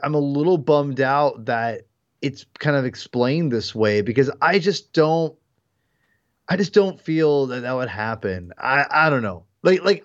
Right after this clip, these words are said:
on, on the surface, I'm just like, "Nope, I, it's hard for me to buy this." But in the interactions and the performances, I buy it,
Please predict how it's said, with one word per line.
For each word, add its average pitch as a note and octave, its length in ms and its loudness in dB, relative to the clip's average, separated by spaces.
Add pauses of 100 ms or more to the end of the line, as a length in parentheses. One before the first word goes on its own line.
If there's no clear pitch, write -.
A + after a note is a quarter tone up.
on, F3 200 0
on F#3 160 -2
the G3 80 -2
surface, F3+ 420 -4
I'm D#3 120 -2
just D3+ 180 -4
like, B2+ 320 2
"Nope, A#2+ 480 0 (300)
I, A2+ 120 -4
it's B2+ 180 -6
hard C#3 220 0
for - 100 -8
me C3 80 -2
to A#2 60 2
buy A#2+ 300 2
this." G#2+ 260 0 (360)
But F#3 520 2 (400)
in D#3+ 160 -2
the D#3+ 180 -4
interactions D3 1400 -2 (200)
and C#3 140 -2
the B2 40 -6
performances, A#2 1160 -2 (1160)
I D3+ 120 4
buy A#2 260 2
it, - 300 -18